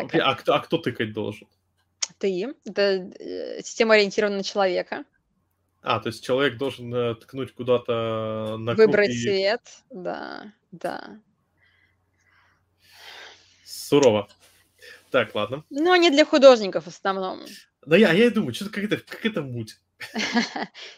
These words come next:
Speaker 1: Ну что ж, это как бы обзор, что ты хочешь? Вы приходится
Speaker 2: Да, да.
Speaker 1: все
Speaker 2: Не,
Speaker 1: рассказывать.
Speaker 2: не, я
Speaker 1: А вот
Speaker 2: имею в
Speaker 1: эта
Speaker 2: виду, что,
Speaker 1: система
Speaker 2: э,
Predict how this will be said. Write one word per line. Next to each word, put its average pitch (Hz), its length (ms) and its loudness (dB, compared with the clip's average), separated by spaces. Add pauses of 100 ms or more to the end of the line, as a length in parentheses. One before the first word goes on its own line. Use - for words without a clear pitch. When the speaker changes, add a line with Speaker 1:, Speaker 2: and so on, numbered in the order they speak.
(120)
Speaker 1:
Ну 233 420 2
что 208 300 6
ж, - 80 -6
это 196 160 0
как 247 200 0
бы 294 100 10
обзор, 226 520 6
что 240 220 2
ты 190 100 -2
хочешь? - 400 -6
Вы 220 160 -4
приходится 262 500 4
Speaker 2:
Да, 311 60 -4
да. - 0 -
Speaker 1:
все 233 180 2 (160)
Speaker 2:
Не, 185 200 6
Speaker 1:
рассказывать. 180 260 -6 (340)
Speaker 2:
не, 160 220 4
я 139 140 6
Speaker 1:
А - 40 6
вот 226 40 6
Speaker 2:
имею 247 80 8
в - 20 10
Speaker 1:
эта 381 60 4
Speaker 2:
виду, 403 60 4
что, 294 200 -4
Speaker 1:
система 135 380 -2 (520)
Speaker 2:
э, 151 100 -10